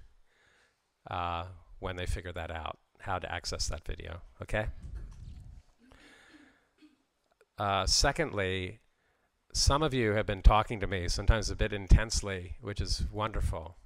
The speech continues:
with, with great sincerity, really trying to dig into this stuff that,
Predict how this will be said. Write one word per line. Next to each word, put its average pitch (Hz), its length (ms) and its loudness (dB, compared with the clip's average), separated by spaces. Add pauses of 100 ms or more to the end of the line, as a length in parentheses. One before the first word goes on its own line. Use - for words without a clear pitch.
(420)
with, 95 280 -8
with 95 240 4
great 107 220 -4
sincerity, 92 760 -2 (540)
really 120 400 2
trying 107 260 4
to 92 80 -6
dig 90 320 -8
into 98 240 -2
this 80 220 -4
stuff - 580 -6 (200)
that, 90 140 -6